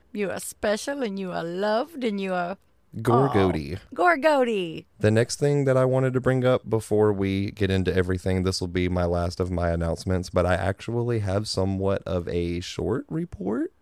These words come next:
Speaker 2: for you guys.
Speaker 1: Oh, yeah.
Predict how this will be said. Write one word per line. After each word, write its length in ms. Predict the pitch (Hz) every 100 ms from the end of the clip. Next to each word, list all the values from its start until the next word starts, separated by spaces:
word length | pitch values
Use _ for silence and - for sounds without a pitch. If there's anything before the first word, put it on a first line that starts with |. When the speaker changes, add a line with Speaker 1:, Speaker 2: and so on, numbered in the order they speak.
| _
Speaker 2:
for 160 | -
you 160 | 202 208
guys. 420 | 214 226 262 - - -
Speaker 1:
Oh, 580 | 294 466 508 480 466 359 427 523 784 480
yeah. 480 | 349 214 165 160